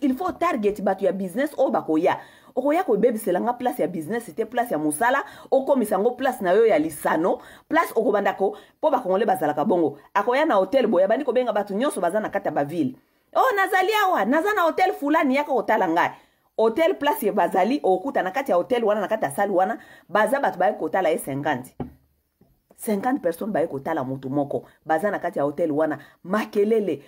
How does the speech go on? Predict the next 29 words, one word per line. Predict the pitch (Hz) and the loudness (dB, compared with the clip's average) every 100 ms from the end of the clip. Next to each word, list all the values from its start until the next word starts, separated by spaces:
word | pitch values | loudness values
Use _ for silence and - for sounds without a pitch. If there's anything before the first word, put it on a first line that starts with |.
| - | -8
Na | 196 | -6
kati | 190 254 226 | -2 -2 -2
ya | |
couloir. | - 180 185 202 131 - _ | -6 -8 0 0 0 -8 _
Makelele. | 175 220 220 214 226 220 131 - - | -4 -4 0 2 4 2 -2 -6 -2
Ba | 196 | -2
cigarette | - 214 214 226 247 | -2 -2 2 2 0
epai. | 190 - 208 131 - - | -2 0 0 -2 -6 -4
Ba | 175 | 0
masanga | 214 208 214 196 196 | 0 0 -4 -2 -2
epai. | 196 247 139 127 - | 0 0 -2 -6 -8
Kobenga | 190 185 247 226 196 | -2 2 2 2 0
na | 180 | 0
epai. | 175 240 247 139 - - | 0 0 0 -2 -8 -2
Makelele | 220 220 220 226 | -2 0 0 0
epai. | 180 220 | 2 0
Vous | 180 415 - | 2 0 2
pensez | 254 254 320 | -2 -2 -2
que | 214 | -2
quelqu'un | 202 208 202 - 254 - - _ | 0 -2 -2 -2 -2 -2 -14 _
qui | 254 | 0
a | 240 | 2
investi | 220 202 220 294 311 | 0 0 0 -2 -2
son | 202 208 | -2 -2
argent | 214 226 247 - - _ | -2 0 -2 -2 -18 _
pour | 339 | -2
na | 277 | 0
kosala | 214 208 269 196 | -2 0 0 2
hôtel, | 190 190 - 254 156 | 2 0 2 2 2